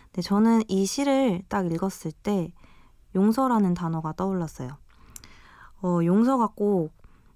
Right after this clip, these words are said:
"너의 죄를 사하노라" 이런 것만 용서라고 생각 안 하고, 어, 나한테 정말 상처를 준 사람을 떠올랐을, 떠올렸을 때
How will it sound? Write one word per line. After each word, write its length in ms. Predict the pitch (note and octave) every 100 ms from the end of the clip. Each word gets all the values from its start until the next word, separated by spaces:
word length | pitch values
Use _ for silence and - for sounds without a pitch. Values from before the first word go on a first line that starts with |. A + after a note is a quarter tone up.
| -
"너의 320 | F#3 G#3+ G#3+
죄를 340 | - F#3+ F#3
사하노라" 760 | F#3 - B3 A#3+ G3 E3+ E3+ E3
이런 480 | - F#3+ G3 G3 F#3+
것만 400 | E3+ D#3+ E3 D#3
용서라고 580 | D#3 F#3+ A#3 A3+ F#3 F3+
생각 280 | G#3+ A3
안 100 | D#3+
하고, 380 | D3 D3 G#3 D#3+ F3 - - - - - - -
어, 280 | F#3 F#3 F#3 F3
나한테 500 | F3 A3+ - A#3+ A3
정말 400 | F#3 F3+ E3+ E3
상처를 520 | - - F4+ - D4
준 200 | A#3 F3+
사람을 500 | G3 A#3+ B3 G3 F#3+ A#3+ -
떠올랐을, 560 | B3+ C#4+ A3 - D#3 D3+
떠올렸을 520 | A#3+ C#4+ A3+ E3+ D3
때 200 | - A#3